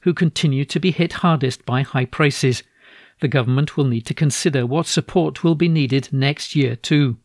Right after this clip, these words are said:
A mini budget outlining how the government intends to pay for measures to tackle the cost of living crisis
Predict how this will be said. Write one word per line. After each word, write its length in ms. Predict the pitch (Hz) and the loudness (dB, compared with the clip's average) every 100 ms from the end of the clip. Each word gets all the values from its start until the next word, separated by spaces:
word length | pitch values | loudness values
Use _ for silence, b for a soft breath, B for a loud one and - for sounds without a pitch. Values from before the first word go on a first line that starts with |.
| _ _ _ _ b b b b b | _ _ _ _ b b b b b
A 80 | 208 | 2
mini 240 | 151 127 | 2 2
budget 400 | 123 143 127 139 - | 2 0 2 -2 0
outlining 520 | 185 180 156 135 127 | -2 0 0 0 -2
how 200 | 120 160 | -2 0
the 120 | 147 | 0
government 440 | 135 139 131 135 123 | 0 0 2 0 -2
intends 360 | 127 - 156 | -4 0 -2
to 100 | - | -2
pay 280 | 135 - 185 | -6 0 0
for 140 | 180 131 | 2 0
measures 400 | 131 127 143 - | 0 2 0 0
to 100 | - | -8
tackle 400 | - 180 - 135 | -2 0 0 -2
the 100 | 123 | -2
cost 300 | - 131 - | -4 -4 -4
of 100 | 123 | -4
living 280 | 139 139 127 | -2 -2 -2
crisis 520 | - 180 - 170 | 0 0 0 -2